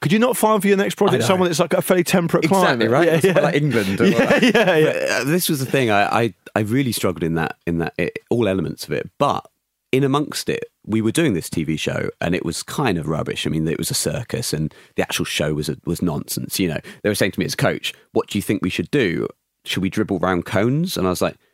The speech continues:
Speaker 2: "Well, no, why don't we just play some games?"
Speaker 1: Hmm.
Speaker 2: And they were saying,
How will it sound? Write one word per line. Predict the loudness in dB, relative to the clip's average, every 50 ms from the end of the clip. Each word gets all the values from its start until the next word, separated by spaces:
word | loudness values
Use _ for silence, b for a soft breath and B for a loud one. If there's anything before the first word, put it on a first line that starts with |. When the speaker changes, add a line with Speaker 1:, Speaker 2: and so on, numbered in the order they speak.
| _ _ _ _
Speaker 2:
"Well, | -4 -2 -2 0
no, | 0 0 0 0 0 0 0
why | 0 0
don't | 0 0
we | -2
just | -4 -6 -4
play | -2 -4 -4
some | -2 -4 -2
games?" | 0 0 0 0 0 -2 -4 -4 -6 -10 -16 -8 -6
Speaker 1:
Hmm. | -4 -2 0
Speaker 2:
And | 0 0
they | 0
were | 0
saying, | 0 -2 -4 -4